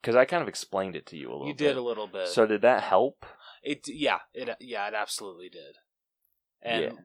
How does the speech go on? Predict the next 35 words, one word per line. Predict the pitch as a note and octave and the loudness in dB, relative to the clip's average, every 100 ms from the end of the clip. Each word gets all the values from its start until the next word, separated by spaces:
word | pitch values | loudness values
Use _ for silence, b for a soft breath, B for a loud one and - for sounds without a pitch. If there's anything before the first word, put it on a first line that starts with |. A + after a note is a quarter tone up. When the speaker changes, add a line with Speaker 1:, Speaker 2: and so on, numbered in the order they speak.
| - | -8
Speaker 2:
honestly, | A#2 A#2 - A#2+ | -6 -4 -6 -6
like, | G#2 - | -6 -8
the | |
more | A2+ A2+ | -10 -8
that | G#2+ | -6
I | G2 | -6
thought | F#2 G2+ F#2+ | -6 -6 -6
about | G2+ G#2 G#2 | -6 -8 -8
it, | A2+ | -10
the | G2+ | -12
more, | F#2+ F#2+ | -10 -8
like, | F#2 - | -8 -10
I | G2 F2+ | -12 -12
loved | F#2 F#2+ F#2 F2 - F2 | -16 -14 -10 -10 -12 -14
that | E2+ - | -16 -16
Quentin | - F2+ | -20 -20
Tarantino | F2+ F2+ F2 - F#2+ D#2+ F2+ | -18 -18 -18 -18 -16 -14 -14
rewrote | F#2+ E2+ E2 F2+ - | -16 -20 -20 -20 -18
history | - - F#2 F2 | -16 -16 -18 -20
with | F2+ _ | -20 _
this | E2 - | -14 -12
ending. | - - A#1 - _ _ _ _ _ | -12 -20 -20 -20 _ _ _ _ _
Speaker 1:
Yeah. | - C#2+ - - _ | -10 -8 -8 -14 _
So | - A#2 | 2 4
Speaker 2:
It's | A2+ | 4
Speaker 1:
I | |
Speaker 2:
aw-, | |
Speaker 1:
think | - C3+ | 2 0
Speaker 2:
it's | B2+ | -2
so | D3+ | -4
satisfying. | - G2+ F#2 - E2+ - _ | -6 -6 -8 -10 -12 -20 _
I | |
love | F2 F2 - | -20 -20 -20
it. | - _ _ _ _ _ _ _ _ _ _ _ _ _ _ | -20 _ _ _ _ _ _ _ _ _ _ _ _ _ _
Speaker 1:
Yeah. | - | -10